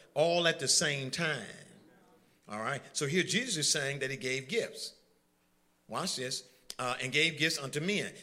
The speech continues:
Now he that ascended, what is it but he that descended first into the lower parts of the earth? He that descended is the same also that ascended up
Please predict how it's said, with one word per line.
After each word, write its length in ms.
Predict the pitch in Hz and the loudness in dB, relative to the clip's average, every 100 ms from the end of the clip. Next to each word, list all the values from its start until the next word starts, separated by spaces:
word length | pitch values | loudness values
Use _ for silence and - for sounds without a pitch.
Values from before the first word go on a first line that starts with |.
| - | -6
Now 280 | 143 147 135 | 2 2 2
he 220 | 180 226 | 0 2
that 200 | 175 175 | 4 6
ascended, 760 | 180 285 - 165 143 160 156 127 | 6 4 4 2 2 0 0 2
what 260 | 196 202 | 2 2
is 220 | 165 151 170 | 2 2 2
it 340 | 185 - - | 0 -4 0
but 200 | 156 151 | 2 2
he 240 | 165 175 | 0 -2
that 500 | 147 143 139 143 - - - - - | 2 2 2 0 -10 -20 -20 -20 -4
descended 720 | - 254 302 - 180 156 147 147 | 2 4 4 2 2 2 2 2
first 340 | - 175 180 | 0 2 2
into 240 | 156 175 | -2 -2
the 60 | 156 | 0
lower 220 | 135 151 | 0 0
parts 340 | 147 127 120 147 | -2 -4 -4 -2
of 60 | |
the 60 | 156 | 2
earth? 340 | 202 233 - - - - _ _ _ - - | 2 2 0 -8 -18 -20 _ _ _ -18 0
He 160 | 185 180 | 2 4
that 260 | 160 135 | 2 2
descended 600 | 240 294 - 151 147 170 | 0 4 4 2 2 0
is 120 | 143 | 0
the 80 | 123 | 2
same 320 | - 151 151 | 2 2 0
also 460 | 139 190 220 123 135 | 0 2 2 0 0
that 200 | 143 139 | 0 2
ascended 540 | 139 - 139 147 165 | 2 0 0 -2 -4
up 340 | 131 151 - | -4 -4 -8